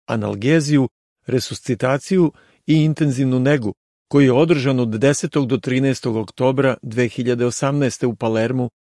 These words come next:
na Siciliji. Čim je ovaj kongres završen, naše braće su postavila svoj štand na Kongresu naučnih udruženja za hirurgiju, koji je bio održan u Kongresnom centru La Nuvola u Rimu.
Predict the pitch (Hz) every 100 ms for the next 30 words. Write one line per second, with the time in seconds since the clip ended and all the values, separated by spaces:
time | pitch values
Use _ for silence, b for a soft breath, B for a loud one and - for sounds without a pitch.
0 | - 135 - 107 - - 92 - _ _
1 | _ _ _ _ _ _ _ _ _ _
2 | _ _ 233 208 202 190 175 185 175 127
3 | 123 104 120 143 165 190 170 131 _ 123
4 | 165 - 131 151 165 123 117 131 143 -
5 | 143 123 - 139 123 - 143 139 110 113
6 | 117 131 139 151 - 123 127 143 - 127
7 | - 113 107 101 117 123 113 113 - 117
8 | 147 151 185 151 - _ - 123 117 110
9 | 160 131 151 156 131 131 117 131 139 170
10 | 160 120 107 - 151 147 131 120 135 123
11 | 107 120 127 131 156 127 107 98